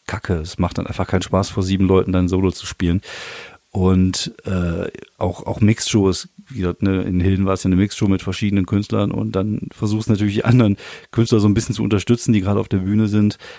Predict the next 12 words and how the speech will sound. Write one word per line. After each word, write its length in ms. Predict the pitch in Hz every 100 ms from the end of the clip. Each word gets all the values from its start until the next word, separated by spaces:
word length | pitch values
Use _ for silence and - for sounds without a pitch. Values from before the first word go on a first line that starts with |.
| -
aber 200 | 101 98
so 100 | 95
richtig 400 | 85 92 - 98
geil 260 | - 90 87
ist 200 | 87 -
das 100 | 95
dann 160 | 98 95
halt 160 | 95
auf 140 | 95 -
Dauer 300 | 98 92 90
auch 180 | 92
nicht. 340 | 92 87 -